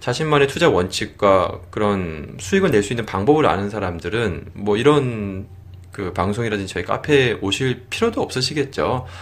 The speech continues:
물론 뭐 참고는 할 수 있겠습니다만 그분들에게 뭐 큰 도움은 뭐 드릴 수가 어-,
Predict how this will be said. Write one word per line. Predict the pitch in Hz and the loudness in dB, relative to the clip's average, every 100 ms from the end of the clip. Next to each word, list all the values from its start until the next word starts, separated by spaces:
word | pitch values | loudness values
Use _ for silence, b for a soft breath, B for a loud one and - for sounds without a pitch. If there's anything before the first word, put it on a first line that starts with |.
| B B B | B B B
물론 | 101 123 | 2 4
뭐 | 127 | 4
참고는 | 107 175 165 160 143 | 2 0 0 2 2
할 | |
수 | 143 135 | 2 -2
있겠습니다만 | 98 104 101 90 78 78 113 107 87 B B | 0 0 -2 -6 -2 -2 0 0 -2 B B
그분들에게 | - 113 156 170 156 147 147 | -4 0 0 2 6 6 6
뭐 | 127 104 | 4 2
큰 | - 214 202 | 2 4 4
도움은 | 135 117 117 101 90 - | 6 4 4 0 -2 -2
뭐 | 98 92 | -2 2
드릴 | 123 131 | 4 4
수가 | 131 - 143 | 2 2 4
어-, | 92 78 - | 4 2 -4